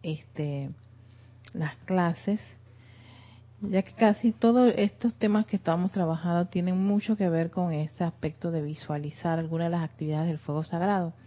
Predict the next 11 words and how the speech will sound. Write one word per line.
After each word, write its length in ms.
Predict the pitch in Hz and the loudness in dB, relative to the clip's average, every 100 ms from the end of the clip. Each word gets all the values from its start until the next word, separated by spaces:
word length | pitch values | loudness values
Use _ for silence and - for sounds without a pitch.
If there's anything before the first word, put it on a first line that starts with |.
| - - - - - - | -20 -20 -18 -18 -14 -2
En 140 | 220 | 2
este 280 | 240 254 294 | 4 2 0
caso 300 | 247 233 247 | 2 4 4
vamos 500 | 226 226 208 - - - | 4 4 2 0 -6 -4
a 60 | |
hacer 200 | 175 190 | 0 0
uso 280 | 190 - 214 | 0 0 0
de 100 | 180 | 2
la 160 | 160 151 | 2 0
llama 440 | 151 170 170 185 | 2 2 4 2
violeta 640 | 185 196 214 262 269 185 | 4 4 6 4 4 -2